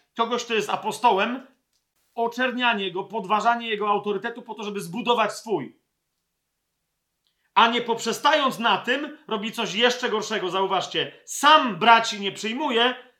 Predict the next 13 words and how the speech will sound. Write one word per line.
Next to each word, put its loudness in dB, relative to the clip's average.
co -8
więcej, 0
zabrania 4
tym, -2
którzy -2
chcą 2
ich -8
przyjąć -2
i -2
wyrzuca 6
ich 0
z -8
kościoła. 2